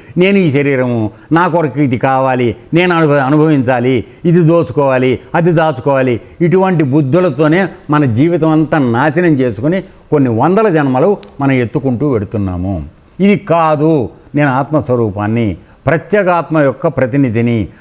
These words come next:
నా మూల కారణం అక్కడ ఉన్నది అనేటువంటి స్పృహ నీకేనాడు గురువు వలన కలుగుతుందో ఆ రోజున నువ్వు విముక్తుడవుతావు. అదే కైవల్య ప్రాప్తి. దానికోసమే ఇంత ప్రయత్నం.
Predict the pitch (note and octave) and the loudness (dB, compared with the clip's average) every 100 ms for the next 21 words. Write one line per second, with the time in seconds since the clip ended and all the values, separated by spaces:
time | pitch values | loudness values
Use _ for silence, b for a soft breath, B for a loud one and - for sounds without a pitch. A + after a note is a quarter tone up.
0 | B B2 A#2+ B2 E3+ D#3 C#3+ C3 C#3 A#2+ | B -2 0 2 0 0 -4 -2 -2 -4
1 | - A2+ A2+ A2+ A2 G#2+ - B B A2+ | -2 -2 -2 -2 -2 -2 -4 B B -2
2 | C#3+ A#2+ C3 G#2+ - C3+ C3 D#3+ D3+ A2 | -2 -2 -4 -4 -4 -2 0 0 0 0
3 | B2 D3+ D3 C#3 G2 B B A#2+ D#3+ G3+ | -2 0 0 -2 -6 B B 0 2 4
4 | F#3 D#3 B2 G#2 D#3 F3 F3 C3 G#2+ A2 | 2 0 -2 -2 0 0 0 0 0 0
5 | A#2+ - B - D#3+ G#3 G3+ F#3 G#3 F#3+ | 0 -4 B -2 0 2 2 2 0 2
6 | C#3+ D3 D#3+ D#3+ C3+ G#2 E2+ D2+ C#2+ C#2 | 2 2 0 0 -2 -2 -4 -10 -16 -20
7 | - _ - _ _ - D#3 F#3+ G#3 F3+ | -20 _ -20 _ _ -4 0 0 0 -2
8 | B2 G#2 - - - _ _ - _ _ | -2 -4 -6 -14 -20 _ _ -20 _ _
9 | - _ _ _ _ _ - _ _ _ | -20 _ _ _ _ _ -20 _ _ _
10 | _ _ _ b b b A#2 B2+ D3+ C#3+ | _ _ _ b b b -2 0 0 0
11 | D3 D#3+ F#3+ C3+ C#3 A#2 F#2+ F#2 D#2 E2+ | 0 0 2 2 0 -2 -2 -6 -8 -14